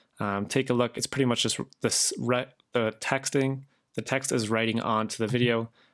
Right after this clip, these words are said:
um, sort of self-writing on the screen. So that's the effect. It's super simple,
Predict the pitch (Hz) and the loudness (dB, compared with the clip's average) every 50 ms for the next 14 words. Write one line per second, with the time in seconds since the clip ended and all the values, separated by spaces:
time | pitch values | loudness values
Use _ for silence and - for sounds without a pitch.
0 | _ _ - 110 104 101 101 98 - - 104 101 - - - 110 104 101 - - | _ _ -4 -2 -2 -2 -2 -2 0 0 0 0 0 2 2 2 0 -2 -4 -4
1 | - 104 101 98 101 101 104 - - 107 104 104 104 98 98 - - - - 117 | -2 -2 -2 -2 -2 -4 -4 -4 -2 -2 -2 0 0 -2 -2 -2 -2 -4 -4 -4
2 | 113 - - - - 117 - _ _ _ _ _ _ _ _ _ _ _ _ _ | -6 -6 -6 -8 -10 -14 -16 _ _ _ _ _ _ _ _ _ _ _ _ _
3 | _ _ _ _ _ _ _ _ _ _ _ _ _ _ _ _ _ _ _ _ | _ _ _ _ _ _ _ _ _ _ _ _ _ _ _ _ _ _ _ _
4 | _ _ _ - 135 - - 135 - - _ _ - - - 135 127 131 - _ | _ _ _ -10 -6 -2 -2 -2 -2 -4 _ _ -4 0 0 0 0 0 -6 _
5 | _ - 113 110 110 - - 117 107 - - 117 107 104 104 - 113 104 - - | _ 0 0 2 2 0 0 0 0 0 0 -2 0 -2 -4 -4 -4 -2 0 0
6 | - 143 139 135 139 123 - - 120 113 - 131 120 113 113 117 | 2 2 2 2 2 0 2 2 0 0 0 0 -2 -2 -4 -8